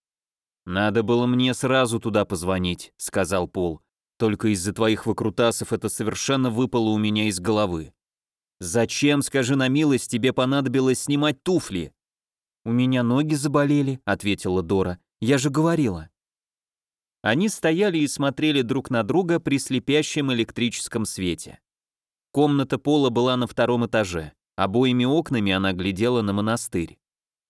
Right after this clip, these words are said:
В своё время она служила парадной спальней. От той поры осталась зелёная обшивка и огромное зеркало в стене. Обстановка была скудная. Две железные кровати, два непарных стула, большой чертёжный стол,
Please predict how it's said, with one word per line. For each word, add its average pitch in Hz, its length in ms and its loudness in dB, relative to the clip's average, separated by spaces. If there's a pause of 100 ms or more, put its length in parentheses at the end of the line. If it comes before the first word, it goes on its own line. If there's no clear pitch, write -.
В - 100 -20
своё 156 360 0
время 175 400 2
она 147 160 0
служила 139 480 0
парадной 127 500 0
спальней. 92 560 -2 (380)
От 95 240 -2
той 143 180 2
поры 131 300 0
осталась 131 560 0
зелёная 107 500 -2
обшивка 147 540 -2
и 110 160 -2
огромное 156 540 0
зеркало 127 500 0
в - 40 -12
стене. 87 480 -6 (760)
Обстановка 156 640 -2
была 101 280 2
скудная. 117 680 -4 (280)
Две 117 220 2
железные 101 560 0
кровати, 123 540 -2
два 110 260 0
непарных 92 500 -2
стула, 139 480 -2 (320)
большой 131 400 0
чертёжный 92 600 -2
стол, 147 420 -2